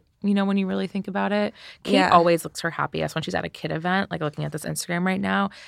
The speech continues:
Speaker 1: And I wonder if just because they're like, "You are pretty and you have nice hair." And they're just friendly to
Speaker 2: Or
Speaker 1: her.
Speaker 2: And also she just likes kids.
Speaker 1: Be-, well, of course. And she's a great mom. It's just, like,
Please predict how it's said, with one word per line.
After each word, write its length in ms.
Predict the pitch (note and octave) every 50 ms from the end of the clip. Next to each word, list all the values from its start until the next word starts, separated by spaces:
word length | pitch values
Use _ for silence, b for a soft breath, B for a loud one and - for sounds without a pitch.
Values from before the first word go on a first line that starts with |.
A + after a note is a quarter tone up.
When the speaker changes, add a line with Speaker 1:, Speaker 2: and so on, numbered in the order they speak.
| B B B
Speaker 1:
And 100 | - F3+
I 60 | F3
wonder 300 | E3+ E3 D#3+ D#3+ E3+ F#3+
if 80 | G#3+ G#3
just 180 | - E3+ - -
because 420 | D#3+ D3+ - - D3 D3 D#3 -
they're 160 | - D#3+ D#3
like, 200 | D#3+ D#3+ E3 E3+ - _
"You 340 | F3+ F3+ G#3 B3 C4 D4 - _ -
are 100 | G#3 G3
pretty 320 | - - - A3+ A3+ A3+ F#3
and 120 | E3+ D#3+ D#3
you 60 | E3
have 220 | E3 D3+ E3 D#3+
nice 300 | E3+ E3+ D#3+ D3+ D3 -
hair." 520 | - - - D#3 C#3+ - - - - - - _ _ _ _ _ _ _ _ _ _ _ _
And 80 | F#3 F3+
they're 80 | F3
just 160 | F3 E3 -
friendly 460 | - C#4+ F4+ D4 G#3+ F#3+ F#3 F#3 F#3 F#3
to 100 | F#3 -
Speaker 2:
Or 40 |
Speaker 1:
her. 320 | D#3 D3 - - F3 G3 G3 b b b b -
Speaker 2:
And 120 | A#3 A#3
also 240 | G3+ F3+ G3 - E3+
she 160 | D#3+ - -
just 180 | C#3 - - -
likes 260 | - - - - -
kids. 240 | - - - - -
Speaker 1:
Be-, 200 | - C#4 C#4+ - -
well, 120 | C4 A#3+
of 160 | - F3+ -
course. 360 | - - D#3+ - D#3+ F3 F3 -
And 160 | F3+ F3 E3
she's 140 | - E3 D#3+
a 60 | D#3+
great 260 | - - C#3 C#3 -
mom. 260 | - - - - - F3
It's 120 | F#3 -
just, 180 | G#3+ G3+ - -
like, 320 | G3 E3 D#3+ - - -